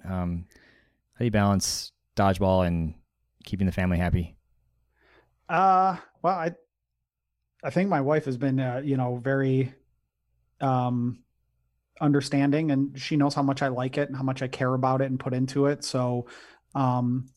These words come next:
Speaker 2: she kinda just lets me have it. You know what I mean? She's like, "That's your thing. That's what you love to do. And if it makes you happy, then it makes me happy that you're happy." So I'm like,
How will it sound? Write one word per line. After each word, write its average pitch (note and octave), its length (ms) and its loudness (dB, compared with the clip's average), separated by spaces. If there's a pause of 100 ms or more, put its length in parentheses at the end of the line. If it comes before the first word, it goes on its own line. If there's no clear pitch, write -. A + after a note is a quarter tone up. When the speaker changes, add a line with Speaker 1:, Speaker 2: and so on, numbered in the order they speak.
(720)
Speaker 2:
she - 160 -10
kinda D3 260 0
just C#3 200 -2
lets C3 180 -2
me C3 80 0
have B2+ 240 0
it. A2+ 160 -10
You C3 100 -6
know A#2+ 60 -4
what B2 100 -4
I B2 40 -2
mean? B2 240 0
She's B2+ 200 -4
like, B2 160 -2
"That's C3 220 -2
your C3+ 80 -2
thing. C3 260 2
That's B2+ 200 -2
what C#3 100 -6
you B2+ 80 -2
love B2+ 200 0
to - 80 -12
do. B2+ 160 0
And B2+ 80 0
if C3 100 -6
it C3 80 -6
makes C3+ 260 -2
you C#3 100 4
happy, C#3+ 460 0
then B2+ 160 -6
it B2+ 40 -6
makes B2+ 260 -6
me C3 120 0
happy B2 560 -6 (640)
that D3 160 0
you're B2+ 140 -2
happy." B2 440 -2
So A#2+ 240 -4
I'm B2 140 -2
like, B2 220 -4